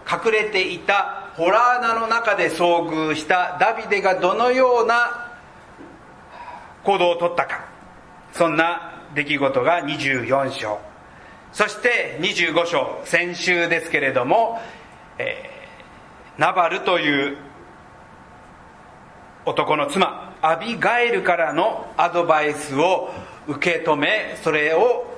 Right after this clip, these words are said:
実行した、そんなダビデの姿を読みました。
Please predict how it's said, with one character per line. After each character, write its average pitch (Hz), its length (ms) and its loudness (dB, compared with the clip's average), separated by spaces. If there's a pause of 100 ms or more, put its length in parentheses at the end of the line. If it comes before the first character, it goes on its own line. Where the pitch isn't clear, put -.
(120)
実 147 260 -8
行 156 200 2
し 147 100 -6
た、 151 360 0 (120)
そ 196 160 2
ん 196 100 0
な 190 540 -2
ダ 170 160 4
ビ 165 140 -8
デ 143 180 0
の 165 460 0
姿 143 440 2
を 156 360 -2
読 135 180 0
み 139 140 0
ま 131 160 2
し - 120 -12
た。 - 160 -6